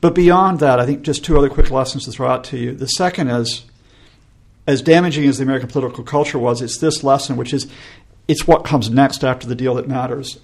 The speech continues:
And if, to paraphrase, to rework Lyndon Johnson's, Vietnam killed off the Great Society,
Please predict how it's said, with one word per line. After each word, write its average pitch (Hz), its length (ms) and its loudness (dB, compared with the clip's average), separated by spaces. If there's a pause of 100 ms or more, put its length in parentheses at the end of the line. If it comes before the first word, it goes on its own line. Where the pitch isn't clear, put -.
(120)
And 127 480 -4 (920)
if, - 380 0
to - 80 -10
paraphrase, 143 680 2
to - 100 -8
rework 147 520 0
Lyndon 139 280 0
Johnson's, 131 600 -2
Vietnam 135 520 2
killed 131 220 -2
off 120 180 -2
the 139 60 -6
Great 123 240 -4
Society, 135 680 0